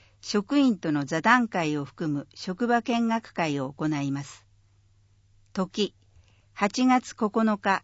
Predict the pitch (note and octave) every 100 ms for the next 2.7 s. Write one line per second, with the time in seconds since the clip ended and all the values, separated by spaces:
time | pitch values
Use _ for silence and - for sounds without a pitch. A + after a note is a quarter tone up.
0 | _ - G3+ G#3+ A3+ F3+ C3 - _ _
1 | - A3+ B3 B3+ F#3 D#3 A#3+ A3 - D#3+
2 | C#3 C#3+ G#3+ F3+ C#3+ C#3+